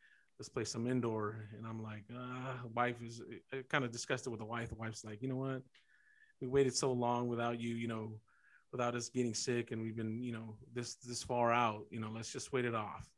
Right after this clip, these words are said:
I mean, just wait, wait for a little bit more, more, a few more months until everybody gets vaccinated. And, and,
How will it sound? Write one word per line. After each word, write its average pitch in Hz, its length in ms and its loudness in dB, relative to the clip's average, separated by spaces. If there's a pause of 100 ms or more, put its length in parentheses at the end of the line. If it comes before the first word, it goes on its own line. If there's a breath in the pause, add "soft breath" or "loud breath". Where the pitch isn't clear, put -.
(200)
I - 20 -12
mean, 110 220 -10
just 113 240 -10
wait, 127 220 -4
wait 127 160 -6
for 139 100 2
a 127 60 2
little 127 180 2
bit 117 180 2
more, 117 520 0 (540 loud breath)
more, 139 180 2
a - 40 -2
few 180 200 4
more 135 160 8
months 127 320 6
until 120 240 2
everybody 120 260 2
gets 117 200 -2
vaccinated. 110 680 -2
And, 107 200 -8 (160)
and, 107 160 -10